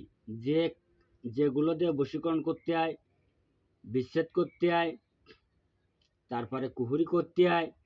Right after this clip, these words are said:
সেগুলো গাছ জাগাতে হয়। আর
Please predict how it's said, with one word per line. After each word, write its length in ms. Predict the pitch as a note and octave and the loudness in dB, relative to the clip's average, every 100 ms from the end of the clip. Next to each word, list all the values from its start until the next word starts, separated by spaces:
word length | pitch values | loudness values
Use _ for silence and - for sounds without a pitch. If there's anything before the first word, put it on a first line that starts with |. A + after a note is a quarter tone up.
| _ _ _ _ - | _ _ _ _ -8
সেগুলো 580 | - F3+ D#3 E3+ G#3 | 0 2 4 4 4
গাছ 200 | F#3 D#3+ C#3 | 4 0 0
জাগাতে 400 | C3+ A2+ - G2 | -2 -4 -6 -12
হয়। 120 | D2+ _ _ _ _ _ _ _ _ _ - | -14 _ _ _ _ _ _ _ _ _ -10
আর 400 | A#2+ A#2+ A#2+ | -4 -2 -4